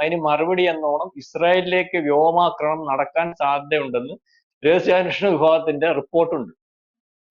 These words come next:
അപ്പം ഈ വൈറ്റ് ഹൗസിൽ നിന്നുള്ള ഒരു, ഏഹ്, മുന്നറിയിപ്പ് എന്ന് പറഞ്ഞാൽ ഇനിയും ഇസ്രായേലിലേക്ക്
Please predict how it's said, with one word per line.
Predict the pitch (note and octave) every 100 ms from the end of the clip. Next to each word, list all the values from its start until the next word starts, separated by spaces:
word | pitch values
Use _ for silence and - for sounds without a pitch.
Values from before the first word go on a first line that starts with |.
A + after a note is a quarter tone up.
| D3
അപ്പം | D#3+ G#3+ - - _ _ -
ഈ |
വൈറ്റ് | A2+ C#3 D#3+
ഹൗസിൽ | - G3 G3 A3+
നിന്നുള്ള | A3 G#3 A3
ഒരു, | F#3+ F3+ G3 - _ _ D#3+
ഏഹ്, | D#3+ D#3
മുന്നറിയിപ്പ് | D3+ D#3+ E3+ F#3+ G3 G#3 G3 A3
എന്ന് | F#3+ E3 F3+
പറഞ്ഞാൽ | D3 B2 C#3 E3 -
ഇനിയും | E3+ F3+ G3+ A3+ B3 B3
ഇസ്രായേലിലേക്ക് | D3 - F3 F#3 F#3+ G#3 G#3 G3+ - _ _ - F#3 G3 F#3+ - A3+